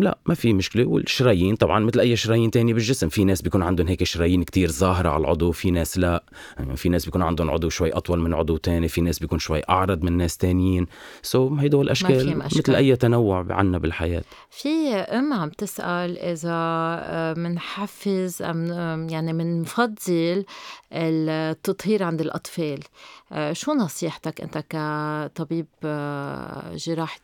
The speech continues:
Speaker 2: مسالك بولية؟
Speaker 1: أم، ما في سبب، آه، طبي بيلزمنا إنه نعمل عملية التطهير عند الأولاد، خاصة إذا هدول الأولاد رح يربوا ورح يعرفوا إنه هيدي الجلدة لازم دايمًا تترجع لورا ولازم دايمًا تتنظف وكل شي. So،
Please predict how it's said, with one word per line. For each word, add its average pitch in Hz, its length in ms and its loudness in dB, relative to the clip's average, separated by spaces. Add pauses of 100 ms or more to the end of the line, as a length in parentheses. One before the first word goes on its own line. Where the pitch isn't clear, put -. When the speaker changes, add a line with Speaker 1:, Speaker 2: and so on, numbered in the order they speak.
Speaker 2:
مسالك 156 420 -6
بولية؟ 147 720 0
Speaker 1:
أم، 95 220 2 (260)
ما 127 160 6
في 127 400 4 (160)
سبب، 95 520 2 (180)
آه، 85 300 2 (180)
طبي 98 580 2
بيلزمنا 95 880 4
إنه 92 160 4
نعمل 92 320 4
عملية 87 400 2
التطهير 90 600 0
عند 80 220 2
الأولاد، 80 460 0
خاصة 104 720 2
إذا 95 320 0 (180)
هدول 95 240 4
الأولاد 90 400 2
رح 80 180 -2
يربوا 90 440 4 (280)
ورح 82 220 2
يعرفوا 95 340 2
إنه 85 100 0
هيدي 90 140 0
الجلدة 87 280 2
لازم 87 260 2
دايمًا 90 240 4
تترجع 80 420 -2
لورا 85 300 2
ولازم 85 360 2
دايمًا 90 320 2
تتنظف 82 640 0
وكل 82 220 0
شي. 65 220 -4
So، 113 380 2